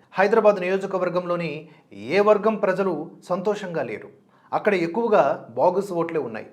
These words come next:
ఓవైసీకి అంతగా ప్రజాదరణ ఉంటే నకిలీ ఓట్ల అవసరమేంటి అని తనదైన శైలిలో తెలిపారు. అటు బీజేపీలో మగాళ్లే లేరా, మహిళకు సీటు ఇవ్వడం ఏంటని గోషామహల్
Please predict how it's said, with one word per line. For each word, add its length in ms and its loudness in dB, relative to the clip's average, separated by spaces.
ఓవైసీకి 760 4
అంతగా 320 0
ప్రజాదరణ 640 0
ఉంటే 640 -8
నకిలీ 380 -6
ఓట్ల 460 -6
అవసరమేంటి 760 -6
అని 360 -10
తనదైన 420 -2
శైలిలో 380 -2
తెలిపారు. 440 -8
అటు 160 2
బీజేపీలో 640 0
మగాళ్లే 540 2
లేరా, 560 2
మహిళకు 440 2
సీటు 280 -8
ఇవ్వడం 360 -2
ఏంటని 460 -4
గోషామహల్ 540 2